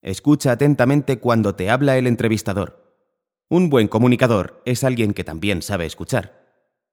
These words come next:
Por último, quiero daros algunas estadísticas interesantes. En la mayoría de los casos, la decisión se toma en los primeros cinco minutos de la entrevista,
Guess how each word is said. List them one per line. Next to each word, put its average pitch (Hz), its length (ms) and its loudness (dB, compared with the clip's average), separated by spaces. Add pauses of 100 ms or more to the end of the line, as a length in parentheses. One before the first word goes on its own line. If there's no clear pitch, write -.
(460)
Por 92 140 -2
último, 175 480 2
quiero 120 240 0
daros 123 240 0
algunas 113 340 -2
estadísticas 127 600 -4
interesantes. 107 760 -4 (640)
En 113 100 0
la 113 80 2
mayoría 135 340 2
de 175 80 0
los 131 160 0
casos, 107 460 -2
la 104 160 -2
decisión 151 420 -2
se 131 140 -6
toma 147 220 0
en 135 100 2
los 117 140 -2
primeros 147 360 0
cinco 175 320 0
minutos 151 380 4
de 127 80 2
la 127 60 4
entrevista, 123 580 -2